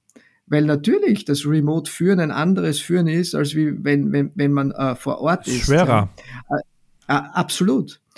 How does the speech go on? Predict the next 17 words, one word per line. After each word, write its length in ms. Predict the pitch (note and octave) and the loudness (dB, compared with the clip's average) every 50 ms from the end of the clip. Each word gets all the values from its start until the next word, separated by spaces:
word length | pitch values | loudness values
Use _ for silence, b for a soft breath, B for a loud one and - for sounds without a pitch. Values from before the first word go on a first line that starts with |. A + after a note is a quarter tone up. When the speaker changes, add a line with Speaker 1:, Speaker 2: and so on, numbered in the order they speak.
| B B B B B - | B B B B B -4
Speaker 1:
Aber 180 | D#3+ D#3+ D#3 F3 | -2 0 0 0
ich 180 | F3+ - - | 0 -2 -2
glaube, 600 | - E3+ D3 D3 E3+ G3+ G#3 G#3 G3+ F#3+ - - _ | -2 0 2 2 4 4 4 4 2 2 -2 -6 _
dass 200 | - E3+ E3+ E3 | -2 -2 0 2
es, 320 | F#3 F3+ F3 F3 - - - | 2 0 0 0 -2 -6 -4
äh, 260 | - D3+ D3+ D3 C3+ D3 | 0 0 2 2 0 0
ja, 260 | - C3+ C3+ E3+ A#3 | -2 0 0 2 0
es 120 | C4 - - | 0 -2 -2
wird 120 | - - | -4 -4
schwerer, 580 | - - C#3+ C#3 C3 C3+ C3+ D#3+ F#3 - - - | -4 -2 0 0 2 2 2 2 0 0 0 -2
aber 120 | D3+ D#3+ F3 | -2 -2 0
es 120 | E3+ F3+ | 0 0
ist, 180 | F#3+ F3 - - | -2 -2 -2 -2
glaube 160 | E3 D#3+ E3+ | -2 0 -2
ich, 80 | E3 - | -2 -4
die 80 | - | -6
Chance, 640 | D3+ - - D3 C#3 D3 D#3 F#3 G#3 G3+ - - - | -6 -2 0 0 0 0 0 0 -2 -2 -4 -8 -14